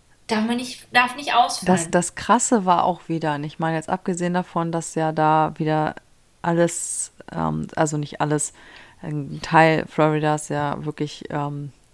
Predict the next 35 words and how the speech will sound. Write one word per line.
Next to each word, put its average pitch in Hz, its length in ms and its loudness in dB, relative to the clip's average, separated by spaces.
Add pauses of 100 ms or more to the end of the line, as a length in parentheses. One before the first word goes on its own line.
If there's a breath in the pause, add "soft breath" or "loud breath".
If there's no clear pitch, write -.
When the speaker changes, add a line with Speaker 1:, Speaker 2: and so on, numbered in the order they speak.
(220)
Speaker 2:
zerstört 165 480 4
ist 151 160 -2
und 143 80 -6
unter 143 200 -4
Wasser 151 340 0
war, 147 340 4 (600 loud breath)
ähm, 143 540 0
Speaker 1:
Hm. 220 260 -4
Speaker 2:
Menschen 151 600 -2 (140)
flüchten 156 500 -2
müssen 147 500 -6
und 147 300 -8
auch 147 180 -4
ihr 151 160 -2
Hab 147 240 0
und 156 80 -12
Gut 147 160 -6
verloren 139 400 -4
haben. 143 240 -2
Aber 143 260 -2
was 165 280 -2
wirklich 160 320 -6
wieder 147 160 -2
krass - 420 -4
war, 165 240 4
war 147 260 0 (480 loud breath)
zu - 160 -6
sehen, 170 360 2
ich - 160 -8
war 151 100 6
gerade 175 300 4
unterwegs 170 600 -2
mit 160 140 -4
dem 147 140 -4
Auto 202 580 0